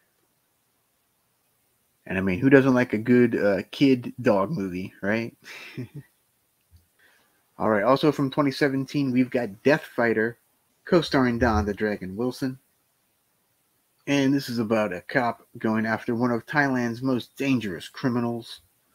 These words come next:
Uh, so yeah, I'm definitely gonna check this one out, and it's, and it's fairly recent. So, all right, and in this one, she only does a voice, thankfully, uh, of Cool Cat Saves the Kids, the director's cut.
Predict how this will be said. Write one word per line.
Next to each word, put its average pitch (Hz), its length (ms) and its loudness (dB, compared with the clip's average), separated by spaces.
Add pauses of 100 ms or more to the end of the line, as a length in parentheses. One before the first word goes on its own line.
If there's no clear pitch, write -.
(480)
Uh, 90 140 -6
so - 140 -6
yeah, 95 140 0
I'm 98 80 -6
definitely 107 320 0
gonna 98 120 -4
check - 260 -4
this 101 160 -2
one 98 140 -4
out, 92 160 0
and 113 140 -2
it's, 131 140 -6
and 139 140 -4
it's 143 140 -6
fairly 139 260 4
recent. 123 420 -2
So, - 220 -16 (960)
all 123 160 6
right, 113 200 6
and 143 180 4
in 135 100 4
this 147 200 2
one, 139 140 2
she 139 200 -2
only 151 240 2
does 131 320 4
a 107 60 2
voice, 120 560 -2 (140)
thankfully, 113 640 -6 (420)
uh, 101 220 2
of 107 240 -2
Cool 151 240 6
Cat 127 440 2
Saves 135 380 2
the 120 100 -6
Kids, 123 440 2 (180)
the 117 120 -4
director's 117 540 0
cut. - 380 -4